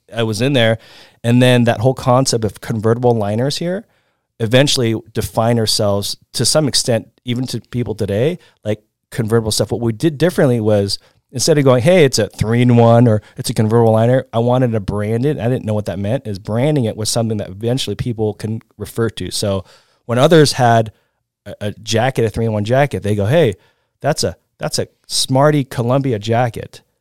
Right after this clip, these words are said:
That's this." So the concept was I wanted to create a branding within something, like, instead of picking up a cl-, tissue, I wanna call it Kleenex. "Can you give me a Kleenex instead of that? Can you give me a Coke instead of a cola? Can you give me a, a Smarty instead of a, a three-in-one?"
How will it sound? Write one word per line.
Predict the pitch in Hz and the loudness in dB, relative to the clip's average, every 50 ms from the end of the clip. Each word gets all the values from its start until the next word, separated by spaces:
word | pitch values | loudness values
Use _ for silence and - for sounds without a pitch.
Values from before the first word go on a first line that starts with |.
| _ _ - | _ _ -4
That's | - 120 127 - - - | -2 -2 0 -2 -4 -2
this." | - 123 110 98 - | -2 0 0 0 0
So | - 120 117 | 0 0 0
the | 110 113 | 0 -2
concept | 107 - - 139 147 143 - 127 113 - | -4 -2 0 0 0 0 0 -2 -4 -4
was | - 107 104 98 92 - | -4 -4 -4 -4 -6 -6
I | 107 | -6
wanted | 107 113 123 123 120 117 | -4 -2 -2 -2 -2 -4
to | 107 | -6
create | - - 107 101 | -6 -6 -6 -6
a | 98 | -6
branding | 92 - 107 110 120 120 117 113 107 101 | -6 -6 -4 -2 -2 -2 -2 -2 -4 -4
within | 104 101 - - 110 101 101 101 | -6 -6 -6 -6 -6 -6 -6 -6
something, | 95 - - 101 - 113 107 | -6 -6 -8 -8 -8 -8 -8
like, | 101 104 - | -8 -8 -8
instead | - 104 - 135 131 | -10 -8 -4 -2 -2
of | 113 98 | 0 0
picking | - 120 - 123 117 | -2 -2 -2 -2 -4
up | 110 - | -4 -6
a | 98 - | -8 -12
cl-, | - - - - _ _ _ _ _ | -16 -20 -20 -20 _ _ _ _ _
tissue, | - - - - - 131 | -2 0 0 2 2 2
I | 110 | 2
wanna | 110 107 107 | 2 0 0
call | - 113 107 | 0 -2 -2
it | 104 - | -2 -2
Kleenex. | - 139 135 104 85 - - | -2 -2 -2 -2 -4 -6 -4
"Can | - 143 | -4 -2
you | 156 | -2
give | 165 208 | 0 0
me | 220 202 | 0 -2
a | - | -2
Kleenex | - - 151 156 160 170 - - - | -2 -2 -2 0 -2 -2 -4 -4 -4
instead | 135 127 - - 139 127 | -2 -2 -2 -2 -2 -2
of | 123 | 0
that? | 131 135 139 - - | 0 -2 -2 -2 -4
Can | 131 123 | -8 -8
you | 120 | -8
give | 127 147 | -6 -4
me | 156 147 | -4 -4
a | 131 | -4
Coke | - - - - 139 135 131 | -6 -8 -6 -4 -4 -4 -6
instead | 117 - - 110 | -6 -8 -8 -8
of | 104 | -8
a | - | -10
cola? | - - 120 120 127 131 139 135 _ _ _ _ _ _ _ _ _ | -10 -6 -2 0 2 2 0 0 _ _ _ _ _ _ _ _ _
Can | - 135 135 | -4 0 0
you | 139 | 2
give | 151 156 | 2 2
me | 156 135 | 0 0
a, | 117 - _ - | -2 -4 _ -10
a | 107 | -6
Smarty | - - - - 127 123 120 127 120 104 101 | -6 -4 0 4 6 6 6 6 4 2 0
instead | 101 101 - 117 110 | -2 -2 -2 -2 0
of | 110 104 101 | 0 0 -2
a, | 98 98 - | -4 -6 -6
a | - | -10
three-in-one?" | 95 - - 107 101 107 104 95 87 87 82 - - | -10 -8 -8 -4 -2 -2 -2 -2 -4 -6 -8 -10 -12